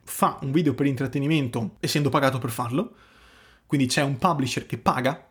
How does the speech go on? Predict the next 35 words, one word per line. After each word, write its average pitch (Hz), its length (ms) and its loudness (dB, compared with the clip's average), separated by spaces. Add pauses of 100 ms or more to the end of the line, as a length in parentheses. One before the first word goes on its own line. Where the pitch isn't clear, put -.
(120)
per 113 380 -2
fare 127 260 -4
il 120 60 -6
contenuto, 131 640 0 (720)
che 143 100 0
evidentemente 131 480 2
non 127 100 2
può - 120 -2
essere 127 220 0
di 123 80 2
critica, 120 420 -2
perché - 340 -12 (260)
appunto - 320 -6
c'è - 140 -6
un 120 120 -2
pagamento 127 500 0
dietro, 196 420 -6 (600)
ehm, 120 640 -4
oppure 220 300 2
sono 170 240 2
video 123 440 4
che - 140 -2
se - 160 0
non 147 100 0
sono 196 220 0
pagati 202 400 0
comunque 226 480 2
sono 143 640 -2
destinati 165 580 0
al 190 220 -2
grande 123 340 -2
pubblico, - 680 -8
alla 196 200 0
grande 120 300 -2
massa. - 360 -8